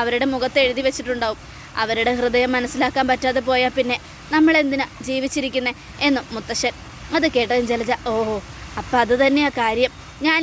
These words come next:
ഇന്നലെ പറഞ്ഞതൊക്കെ അച്ഛൻ്റെ മനസ്സിൽ തട്ടിയിട്ടുണ്ട്. അതുകൊണ്ടാ അച്ഛൻ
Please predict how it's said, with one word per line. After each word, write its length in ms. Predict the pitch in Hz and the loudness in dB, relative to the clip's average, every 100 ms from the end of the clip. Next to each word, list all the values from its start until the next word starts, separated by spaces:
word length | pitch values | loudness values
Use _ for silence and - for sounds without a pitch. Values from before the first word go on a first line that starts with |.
| 302 | 0
ഇന്നലെ 220 | 269 262 262 | -2 -2 -2
പറഞ്ഞതൊക്കെ 560 | 240 226 247 233 262 247 - - - | -2 -2 -4 -4 -2 -4 -6 -8 -6
അച്ഛൻ്റെ 320 | 302 359 320 262 | -2 2 2 2
മനസ്സിൽ 280 | 233 240 269 262 | 0 0 0 0
തട്ടിയിട്ടുണ്ട്. 540 | 240 214 254 247 220 208 - - - 320 | -2 0 0 0 -2 -6 -10 -10 0 2
അതുകൊണ്ടാ 380 | 359 330 254 - - | 4 2 2 -2 -4
അച്ഛൻ 240 | 233 - | -4 -2